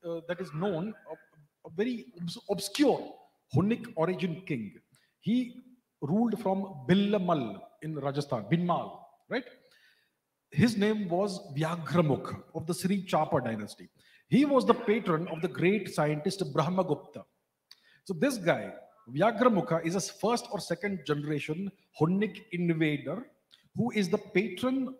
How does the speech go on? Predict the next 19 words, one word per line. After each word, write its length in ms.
and 100
he 40
was 140
a 20
very 160
young 260
man, 240
Vyagramukha, 480
and 100
he 100
was 160
the 60
patron 440
of 100
the 60
great 320
scientist, 680
astronomer 720
Brahmagupta. 640